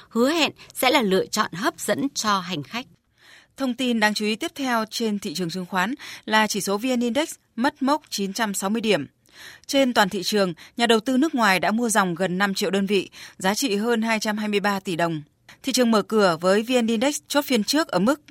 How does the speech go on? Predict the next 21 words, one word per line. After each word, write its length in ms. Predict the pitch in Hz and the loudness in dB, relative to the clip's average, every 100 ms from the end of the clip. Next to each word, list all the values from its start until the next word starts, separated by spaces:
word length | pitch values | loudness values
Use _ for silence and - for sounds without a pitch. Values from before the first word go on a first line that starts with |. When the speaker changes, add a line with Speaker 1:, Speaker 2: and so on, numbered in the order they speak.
| 214 208 | -6 -6
Speaker 2:
chín 260 | - 208 220 | -4 -2 -2
trăm 440 | 269 226 220 208 | -2 -2 -2 -2
năm 160 | 208 202 | -2 -2
mươi 180 | 202 196 | -2 -2
chín 300 | - 185 233 | -4 -2 0
điểm, 240 | 247 151 - - - - | 2 0 -4 -20 -12 2
còn 200 | 220 208 | 4 4
H 100 | 294 330 220 | 0 0 -2
N 200 | 214 285 | 0 0
X 100 | - | -2
Index 280 | 226 240 294 - | -2 0 -2 -4
ở 120 | - 180 | -4 -2
mức 200 | 277 240 | -2 -2
một 100 | 185 | -4
trăm 140 | 196 | -4
linh 160 | 196 190 | -4 0
ba 160 | 190 | 0
điểm. 240 | 175 180 127 _ _ _ - | 2 -2 -2 _ _ _ -4
Nhóm 280 | 233 226 277 | 2 4 4
ngân 140 | 285 | 4
hàng 280 | 247 214 170 | 2 0 -2